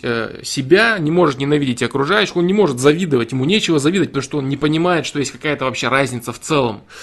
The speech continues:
Вот. То есть его всё устраивает, он не, не может ни объективно оценить ничего. И то же самое человек, который качественно вырос, он особо не, не понимает, что он качественно вырос, ему как бы, ну, без разницы это, он что-то делает, и нормально ему.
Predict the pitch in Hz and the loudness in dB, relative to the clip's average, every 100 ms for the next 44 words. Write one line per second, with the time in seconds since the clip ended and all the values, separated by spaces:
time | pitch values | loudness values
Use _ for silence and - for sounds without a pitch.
0 | - - - - 127 127 - _ _ _ | -16 -18 -18 -6 0 0 0 _ _ _
1 | _ _ _ - 131 185 277 262 247 180 | _ _ _ -12 -4 0 0 0 2 2
2 | - 196 185 147 127 139 143 127 143 139 | 2 4 6 4 2 -2 -4 -8 -8 -4
3 | 147 175 170 135 123 139 131 156 - 240 | -2 2 0 -2 -4 -4 -2 -6 -4 -2
4 | 196 160 - 160 143 143 139 156 135 120 | 0 -2 -2 -4 -2 -4 -4 -2 0 0
5 | 220 240 226 185 151 185 165 143 160 151 | -2 0 2 0 0 0 0 0 0 0
6 | 135 135 127 151 - 139 143 180 147 131 | 0 -2 -2 -4 -2 -4 0 0 0 -2
7 | 123 160 143 120 123 127 131 151 160 127 | -4 -4 -2 -2 -2 -2 0 2 0 -2
8 | 120 117 139 - 120 110 156 175 - 117 | -4 -2 -2 -2 -8 -2 0 0 -2 -6
9 | 113 113 117 131 139 - - - 123 135 | -6 -8 -8 -8 -8 -12 -20 -20 -10 -2
10 | 135 175 135 120 - 104 - 104 110 - | 0 0 -2 -6 -8 -10 -10 -14 -14 -14
11 | 139 123 240 220 127 135 139 135 139 123 | -12 -2 0 2 2 0 0 4 4 2
12 | 104 | -2